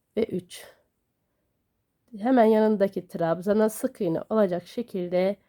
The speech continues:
sabitliyorum. Bu şekilde. Beş zincir,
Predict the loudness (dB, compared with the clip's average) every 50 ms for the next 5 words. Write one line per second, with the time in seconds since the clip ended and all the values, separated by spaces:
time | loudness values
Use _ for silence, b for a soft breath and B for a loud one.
0 | _ _ _ _ _ _ -18 -8 0 4 4 4 4 2 -2 -12 _ -14 -12 -10
1 | -10 -10 -12 -14 _ _ _ _ _ _ _ _ _ _ _ _ _ _ _ _
2 | _ _ _ _ _ _ _ _ _ _ _ _ _ _ _ _ _ _ _ _
3 | _ _ _ _ _ _ _ _ _ _ -6 -6 -4 -4 -4 -6 -6 -6 -10 -10
4 | -10 -10 -12 -14 -14 _ _ _ _ _ _ _ _ _ _ _ _ _ _ _
5 | _ _ _ _ _ _ _ _ _ _ _ _ _ _ _ _ _ 0 2 2
6 | 2 2 0 -4 0 2 2 2 2 2 4 4 6 6 4 2 -2 -12 -20